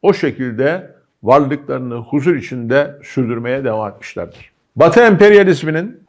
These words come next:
ve Ermenilerin bu konuda yapmış oldukları bütün psikolojik operasyonlar, bütün kara propagandalar tarihi gerçeği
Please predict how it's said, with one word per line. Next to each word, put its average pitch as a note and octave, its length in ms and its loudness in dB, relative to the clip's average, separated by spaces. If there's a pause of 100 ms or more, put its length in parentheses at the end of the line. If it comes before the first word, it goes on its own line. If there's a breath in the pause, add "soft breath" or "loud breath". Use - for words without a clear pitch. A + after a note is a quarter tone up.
ve A#2+ 400 2 (120)
Ermenilerin E3+ 840 0
bu G3 180 2
konuda G#3+ 340 4
yapmış E3 520 -4
oldukları D3 880 -4 (100)
bütün G3+ 460 0
psikolojik C3+ 680 -4
operasyonlar, A#2+ 960 -6 (180)
bütün G3+ 380 0
kara D#3+ 360 0
propagandalar B2+ 960 -4 (160)
tarihi D3+ 440 4
gerçeği B2+ 680 -2